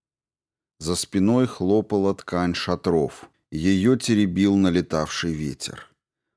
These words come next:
Они забрались так далеко на север и встали лагерем, чтобы встретиться с гостем. На побережье, невидимый за высокими подвижными дюнами,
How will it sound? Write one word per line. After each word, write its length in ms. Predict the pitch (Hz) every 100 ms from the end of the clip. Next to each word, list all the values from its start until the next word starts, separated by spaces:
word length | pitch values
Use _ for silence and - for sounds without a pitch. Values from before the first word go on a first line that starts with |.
| -
Они 260 | 78 95 117
забрались 680 | 110 107 107 107 127 120 -
так 240 | 120 110
далеко 420 | 101 101 95 90
на 160 | 98 92
север 520 | - 101 117 107 98
и 180 | - 92
встали 460 | - - 90 85
лагерем, 640 | 76 76 95 90 92 87 92
чтобы 360 | - 101 90
встретиться 720 | 85 - 76 76 69 - - 85
с 80 | 80
гостем. 600 | 80 65 - - - - _ _ _ _ - 82
На 160 | 85
побережье, 920 | 90 101 107 104 117 127 104 95 101
невидимый 760 | 95 98 90 110 117 110 107 104
за 160 | 92
высокими 760 | 92 92 - 110 117 - 101 98
подвижными 840 | - 90 82 80 104 92 92 90 85
дюнами, 680 | 76 87 113 104 95 90